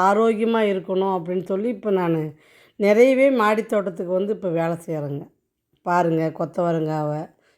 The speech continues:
இதுவுமே ஒரு கிலோ அறுவடைக்கு கொடுத்துருச்சுங்க. அடுத்தது வந்து, நாம வந்து தக்காளியை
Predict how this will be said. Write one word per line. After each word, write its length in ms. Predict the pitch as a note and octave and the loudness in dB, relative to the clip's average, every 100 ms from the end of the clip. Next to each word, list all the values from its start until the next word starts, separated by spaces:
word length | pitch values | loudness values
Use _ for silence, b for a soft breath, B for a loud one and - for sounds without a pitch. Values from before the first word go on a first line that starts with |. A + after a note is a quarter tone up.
| _ | _
இதுவுமே 440 | G#3+ G#3 A3 G#3+ A3+ | -2 2 2 4 2
ஒரு 160 | G#3+ F#3 | 2 0
கிலோ 200 | E3 F#3 | -2 -2
அறுவடைக்கு 480 | E3+ E3 F#3 F#3 F3+ | 0 2 0 -2 -6
கொடுத்துருச்சுங்க. 760 | E3+ E3+ D3+ F3+ D3 - D#3 D3 - _ _ _ _ _ _ _ _ _ _ _ _ | -8 -8 -6 -8 -10 -10 -8 -8 -10 _ _ _ _ _ _ _ _ _ _ _ _
அடுத்தது 360 | G#3 F3+ E3+ G#3+ | -6 -6 -2 2
வந்து, 220 | G3+ G3+ | 2 2
நாம 300 | G3+ F#3+ F3 | 2 0 0
வந்து 220 | F3 F3+ F3+ | -2 -4 -4
தக்காளியை 640 | F#3 E3 G#3 G3+ G3+ F#3 | -4 -4 -2 0 2 2